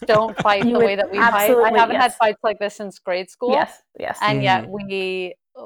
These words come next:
Speaker 1: we have them and we move on as if we're,
Speaker 2: Yes.
Speaker 1: like,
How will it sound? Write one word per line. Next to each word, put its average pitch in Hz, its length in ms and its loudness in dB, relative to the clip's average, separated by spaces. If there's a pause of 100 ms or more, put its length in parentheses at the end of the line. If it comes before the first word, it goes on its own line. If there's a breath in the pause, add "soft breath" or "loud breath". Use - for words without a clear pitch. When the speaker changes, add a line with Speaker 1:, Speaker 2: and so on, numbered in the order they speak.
Speaker 1:
we 190 240 -8
have 180 300 0
them 208 340 -4
and 190 140 -10
we 180 100 -10
move 180 240 -10
on 185 240 -6
as 196 220 -6
if 208 240 -6
we're, 220 160 -2
Speaker 2:
Yes. 202 80 -4
Speaker 1:
like, 185 200 -2